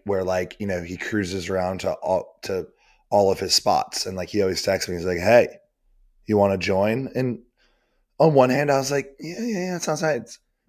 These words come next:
And I was like, "On the other hand, I could just drink this Rebel Rabbit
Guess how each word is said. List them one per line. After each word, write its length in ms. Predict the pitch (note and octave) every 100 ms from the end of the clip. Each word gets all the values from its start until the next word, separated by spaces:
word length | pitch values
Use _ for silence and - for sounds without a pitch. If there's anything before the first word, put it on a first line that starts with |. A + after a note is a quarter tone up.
| _
And 80 | A#2
I 20 |
was 100 | A2
like, 140 | B2+ A#2
"On 60 |
the 80 | C3
other 140 | F3 F3
hand, 300 | D#3+ D#3+ C#3+
I 60 |
could 160 | B2+ D3
just 300 | C#3+ B2 -
drink 260 | G#2 A2+ B2
this 160 | -
Rebel 200 | C3+ C3+
Rabbit 440 | G#2+ G#2 G2 G#2